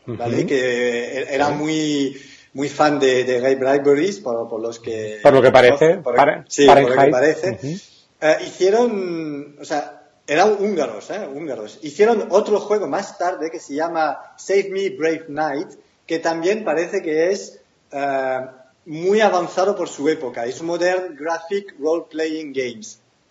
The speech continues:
Speaker 1: que para la época era algo bastante no común, digamos, no común.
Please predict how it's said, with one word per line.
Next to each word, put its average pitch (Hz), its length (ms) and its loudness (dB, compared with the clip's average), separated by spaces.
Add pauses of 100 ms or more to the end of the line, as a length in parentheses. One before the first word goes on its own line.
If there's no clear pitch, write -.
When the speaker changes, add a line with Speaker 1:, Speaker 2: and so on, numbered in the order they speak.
(240)
Speaker 1:
que 131 480 -4
para 139 200 2
la 147 140 4
época 175 560 0
era 147 240 -4
algo 151 680 -6
bastante 123 840 -8
no 151 200 -4
común, 147 400 -2
digamos, 107 360 -20
no 127 100 -20
común. 110 260 -20